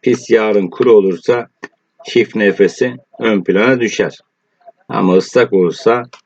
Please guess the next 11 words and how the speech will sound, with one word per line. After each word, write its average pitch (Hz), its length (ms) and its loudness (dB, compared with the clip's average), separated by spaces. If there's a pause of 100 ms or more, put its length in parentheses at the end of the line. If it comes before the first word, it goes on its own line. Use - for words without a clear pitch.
(120)
Rüzgar 95 580 0
Berk 120 260 2 (260)
yine 101 300 0
kafayı 101 420 2
vermez. 95 420 0 (1700)
Sonlardan 143 760 2
gelen 127 380 0 (1120)
iki 110 260 -2
numaralı 117 320 2
Tuval 117 480 0
diyeceğim. 98 460 -2